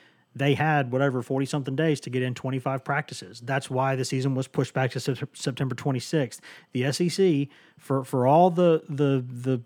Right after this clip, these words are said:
confusion out there in college sports, for all the dumb things the N C double A has done, the S E C, the way this has been handled,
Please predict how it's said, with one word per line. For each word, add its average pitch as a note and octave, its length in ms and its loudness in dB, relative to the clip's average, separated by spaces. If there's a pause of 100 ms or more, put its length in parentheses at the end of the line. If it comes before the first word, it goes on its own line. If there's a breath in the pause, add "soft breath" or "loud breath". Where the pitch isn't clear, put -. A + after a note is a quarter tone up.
confusion D#3 460 2
out D3 140 2
there C#3+ 140 0
in C3+ 80 -2
college D3 260 0
sports, C#3+ 340 -2
for - 120 -4
all C#3+ 100 4
the C3+ 80 2
dumb C3 360 2
things C#3+ 260 -2
the C#3 60 2
N C#3+ 80 0
C C#3 100 -8
double C3+ 200 -2
A C3+ 100 2
has A#2+ 120 0
done, A#2 240 -2 (640 loud breath)
the B2+ 200 -6
S D#3+ 200 2
E F#3+ 80 0
C, G3 220 2
the C#3 100 2
way C#3+ 240 4
this D3+ 260 0
has E3 140 2
been F3 160 0
handled, B2+ 500 -2